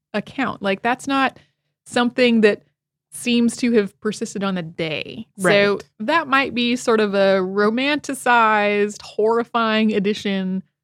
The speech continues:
Speaker 1: of a, a later historian or writer and not something that actually happened, uh, on that day.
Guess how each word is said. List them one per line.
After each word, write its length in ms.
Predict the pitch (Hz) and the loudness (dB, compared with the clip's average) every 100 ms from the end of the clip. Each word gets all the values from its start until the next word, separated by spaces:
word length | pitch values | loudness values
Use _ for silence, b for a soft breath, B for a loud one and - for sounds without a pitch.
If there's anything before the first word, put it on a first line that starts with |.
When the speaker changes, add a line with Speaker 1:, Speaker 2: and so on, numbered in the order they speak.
| _ _ - | _ _ -6
Speaker 1:
of 160 | 202 | -4
a, 220 | 202 190 - | 0 -2 -2
a 80 | 202 | -4
later 840 | 196 202 214 226 208 202 190 190 _ _ _ _ _ _ _ _ | -4 0 0 2 2 2 0 -4 _ _ _ _ _ _ _ _
historian 600 | - 196 - 202 196 190 180 | -10 -10 -6 -4 -2 -4 -6
or 100 | 170 | -8
writer 440 | 175 170 180 180 | -6 -6 -6 -6
and 160 | - 190 | -8 -8
not 160 | 190 | -8
something 240 | 214 208 190 | -8 -8 -4
that 100 | 180 | -4
actually 360 | 185 - 196 | -6 -6 -10
happened, 600 | - 214 202 196 180 180 - _ _ _ _ - | -8 -8 -6 -6 -6 -10 -16 _ _ _ _ -12
uh, 120 | 196 | -10
on 160 | 196 196 | -8 -6
that 180 | 190 196 | -4 -4
day. 320 | 185 175 | -6 -6